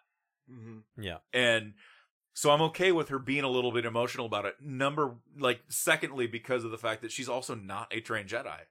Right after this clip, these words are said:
Speaker 3: Like, she's not been trained her entire life to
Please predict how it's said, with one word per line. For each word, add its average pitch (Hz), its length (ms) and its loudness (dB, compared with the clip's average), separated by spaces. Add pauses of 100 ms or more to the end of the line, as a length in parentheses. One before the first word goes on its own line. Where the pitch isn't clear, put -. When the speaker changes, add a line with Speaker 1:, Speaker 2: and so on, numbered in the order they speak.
Speaker 3:
Like, 117 160 0
she's 127 240 -4
not 135 280 0
been 135 140 -4
trained 147 300 -2
her 117 80 -2
entire 110 300 0
life 110 380 0
to 107 300 -8